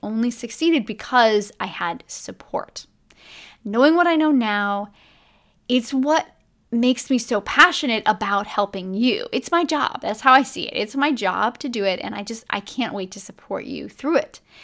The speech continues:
Another one of our community members got my gut healing starter diet plan and told me, "Thank you, Karen. I've needed this list for over twenty-five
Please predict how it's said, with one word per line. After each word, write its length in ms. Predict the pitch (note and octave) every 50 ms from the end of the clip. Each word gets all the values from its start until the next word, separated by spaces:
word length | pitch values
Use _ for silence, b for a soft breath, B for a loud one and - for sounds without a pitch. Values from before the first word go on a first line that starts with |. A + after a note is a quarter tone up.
| B B B B B
Another 440 | B A3 A3+ C4 D4+ G4 G#4+ G#4 F4+
one 140 | C4 B3 A3+
of 100 | A3 G3+
our 80 | G3
community 440 | G3 - - G#3+ G3+ G3+ G3 F#3 G3
members 560 | G3 G3 F#3+ F#3+ F#3+ F#3+ G3 F#3+ G3 G3 - - b b b b b b b b b b b b b - A3+
got 400 | B3 A3+ G#3+ G#3+ G#3+ A3 - -
my 320 | G#3+ G#3+ G#3 G#3 G#3 G#3
gut 260 | F#3+ - A3 G3+ G3+
healing 380 | - - A#3+ A#3 A3+ A3+ A3+ A3
starter 340 | - - - G#3 G3+ G3 G3
diet 340 | F#3+ G3 G3+ G#3+ G#3+ G#3
plan 540 | - - G3 F#3+ F#3 F#3+ F#3 F#3 - - - -
and 560 | - G3+ G#3 G3+ G3+ G3 G3 G3+ G#3 G#3+ G3+ - b b b b b -
told 320 | - - A3+ A3 G#3 F#3
me, 380 | G#3 G3+ G3 G3 F#3+ F#3+ F#3+ b b b b b b b
"Thank 340 | - - D4 C#4 C#4 B3+ C4
you, 80 | A#3
Karen. 420 | - - - - - - - G3+ - _ _ _ -
I've 160 | G3+ G3 -
needed 460 | G#3+ G#3 G#3 G#3 A3+ B3 B3 D#4+ C4
this 180 | D4 D#4+ D4+ -
list 440 | C#4 A#3 A3+ A3+ A3+ A3+ - - -
for 140 | D#4 - -
over 240 | G#3+ G#3+ G#3+ A3 G#3+
twenty-five 1080 | G#3+ - - A3+ G#3+ A3 A3 - B3 A#3 A3+ - - - G3 G3 G3 G3+ G3+ G3+